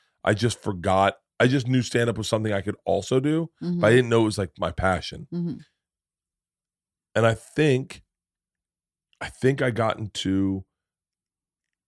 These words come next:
Speaker 1: after, uh, maybe, I don't even know.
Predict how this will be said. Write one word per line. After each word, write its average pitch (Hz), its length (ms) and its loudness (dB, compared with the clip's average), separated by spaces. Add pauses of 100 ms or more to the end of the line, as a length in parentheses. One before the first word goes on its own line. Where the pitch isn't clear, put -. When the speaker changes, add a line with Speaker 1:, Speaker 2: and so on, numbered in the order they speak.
(300)
Speaker 1:
after, 127 680 4 (3000)
uh, 101 340 -2
maybe, 113 360 0
I 107 80 -4
don't 127 160 0
even 98 220 -4
know. 98 380 -2